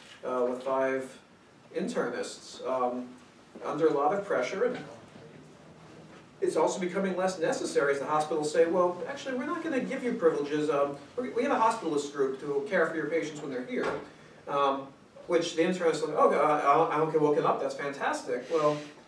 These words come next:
you become a lot less necessary. It's much easier for them to cut you out of the process. And in the end, all these pressures kind of push you into, I think, into hospital practice,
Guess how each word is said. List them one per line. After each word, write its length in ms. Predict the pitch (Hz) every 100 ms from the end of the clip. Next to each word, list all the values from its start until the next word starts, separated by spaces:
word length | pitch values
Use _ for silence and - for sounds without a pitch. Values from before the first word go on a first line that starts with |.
| - - - - - - - - - -
you 100 | 180
become 280 | 180 254
a 60 | 226
lot 200 | 196 202
less 220 | 190 185
necessary. 520 | 175 151 151 151 147 151
It's 160 | 156
much 180 | 196 -
easier 360 | 202 254 196 160
for 100 | 156
them 240 | 143 147
to 320 | 160 147 139 - -
cut 200 | 165 165
you 100 | 151
out 60 |
of 80 | 123
the 60 | 117
process. 680 | - - - - - - - - - - - - - - -
And 640 | 151 143 143 143 143 135 - - - -
in 100 | 165
the 120 | 156 175
end, 240 | 208 156 - - -
all 140 | 175
these 140 | 185
pressures 400 | - 185 - 170 -
kind 100 | 135
of 100 | 151
push 200 | 147 135
you 80 |
into, 200 | 139 147
I 100 | 127
think, 180 | 131 131
into 380 | 135 - 127 127 - - -
hospital 360 | 143 147 - 170
practice, 640 | 143 151 - - - -